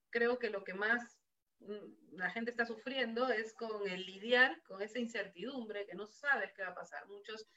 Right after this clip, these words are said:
lamentablemente, se quedan sin trabajo, sus empresas están colapsando, este, no saben si van a enfermar, ahora todo les enferma y tienen un miedo, pues, este,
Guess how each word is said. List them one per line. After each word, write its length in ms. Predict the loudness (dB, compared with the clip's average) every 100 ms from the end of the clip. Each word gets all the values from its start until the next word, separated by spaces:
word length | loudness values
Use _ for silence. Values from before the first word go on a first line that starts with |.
| _ _ _ -16
lamentablemente, 680 | -10 -2 0 0 0 -4
se 120 | -6 -6
quedan 200 | -4 -4
sin 180 | -8
trabajo, 540 | 0 4 6 6 2 -4
sus 140 | -6
empresas 320 | -8 -4 -4 -4
están 200 | -10 -8
colapsando, 920 | -4 -4 -4 0 0 0 -2 -4 -8 _ _ _
este, 360 | -14 -12 -14 -8
no 120 | -8
saben 180 | -6 -8
si 80 | -4
van 100 | -2
a 40 |
enfermar, 840 | -2 -4 -6 -4 2 4 6 6 4
ahora 260 | 2 0 0
todo 200 | -4 -2
les 180 | -4
enferma 800 | -6 -12 -6 -2 0 0 -2 -4
y 140 | -6 -6
tienen 260 | -10 -8 -6
un 180 | -6
miedo, 480 | -2 2 2 2 -4 -10
pues, 180 | -10
este, 400 | -10 -12 -4 -4